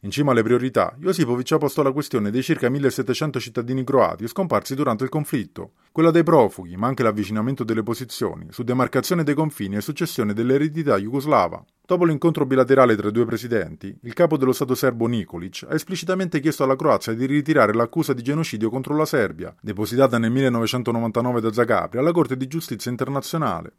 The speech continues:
un atto che, secondo Nikolic, sancirebbe la fine definitiva delle ostilità tra le due parti.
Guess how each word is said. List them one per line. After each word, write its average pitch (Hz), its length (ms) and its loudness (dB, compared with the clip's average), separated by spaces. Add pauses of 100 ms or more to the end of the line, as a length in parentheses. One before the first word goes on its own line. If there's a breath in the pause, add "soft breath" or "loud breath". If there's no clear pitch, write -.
un 160 140 -2
atto 185 200 2
che, 151 180 2
secondo 117 320 -4
Nikolic, 98 640 -6
sancirebbe 147 580 2
la 110 120 4
fine 143 240 -2
definitiva 123 540 -2
delle 101 160 -2
ostilità 131 480 0
tra 120 120 -4
le 135 100 2
due 156 160 2
parti. 107 480 0